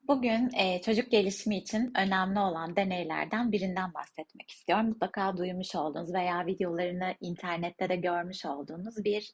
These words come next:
e, deney, marshmallow deneyi. E, hatta böyle bir kitabı da var eğer ki, e, incelemek, okumak isterseniz Marshmallow Testi,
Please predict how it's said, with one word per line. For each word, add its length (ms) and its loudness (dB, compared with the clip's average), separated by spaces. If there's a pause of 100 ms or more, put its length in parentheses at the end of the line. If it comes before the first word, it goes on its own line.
e, 260 -4
deney, 400 0 (380)
marshmallow 840 -2
deneyi. 460 0 (480)
E, 60 4
hatta 680 2
böyle 280 2
bir 220 6
kitabı 400 -8
da 160 -8
var 240 -4
eğer 340 -4
ki, 320 -4 (460)
e, 60 -2
incelemek, 680 -2
okumak 340 -8
isterseniz 680 -6
Marshmallow 680 -4
Testi, 520 -8